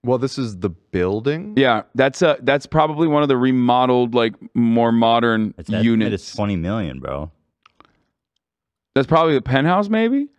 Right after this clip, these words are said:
Speaker 3: Is that
Speaker 1: Well, that
Speaker 3: gotta
Speaker 1: might,
Speaker 3: be a
Speaker 1: that's
Speaker 3: whole
Speaker 1: probably,
Speaker 3: floor?
Speaker 1: that's the building, perhaps?
Speaker 3: No,
Speaker 2: No.
Speaker 3: you guys are crazy. You
Speaker 2: A
Speaker 3: don't
Speaker 2: New
Speaker 3: know.
Speaker 2: York building
Speaker 3: Guys,
Speaker 2: doesn't go for
Speaker 3: New York
Speaker 2: twenty million.
Speaker 3: City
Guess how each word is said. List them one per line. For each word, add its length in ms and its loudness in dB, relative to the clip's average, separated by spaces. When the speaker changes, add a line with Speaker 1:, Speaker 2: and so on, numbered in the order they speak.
Speaker 3:
Is 80 -6
that 140 0
Speaker 1:
Well, 100 4
that 100 4
Speaker 3:
gotta 80 0
Speaker 1:
might, 60 0
Speaker 3:
be 80 0
a 60 2
Speaker 1:
that's 100 2
Speaker 3:
whole 80 0
Speaker 1:
probably, 200 2
Speaker 3:
floor? 240 0
Speaker 1:
that's 200 -2
the 160 -4
building, 560 -4
perhaps? 500 -6
Speaker 3:
No, 500 2
Speaker 2:
No. 0 -
Speaker 3:
you 40 2
guys 500 4
are 120 0
crazy. 340 -2
You 120 -4
Speaker 2:
A 20 0
Speaker 3:
don't 80 -2
Speaker 2:
New 80 0
Speaker 3:
know. 80 0
Speaker 2:
York 180 0
building 220 0
Speaker 3:
Guys, 80 0
Speaker 2:
doesn't 140 -2
go 100 2
for 80 -2
Speaker 3:
New 60 0
York 20 -2
Speaker 2:
twenty 60 0
million. 280 0
Speaker 3:
City 320 -2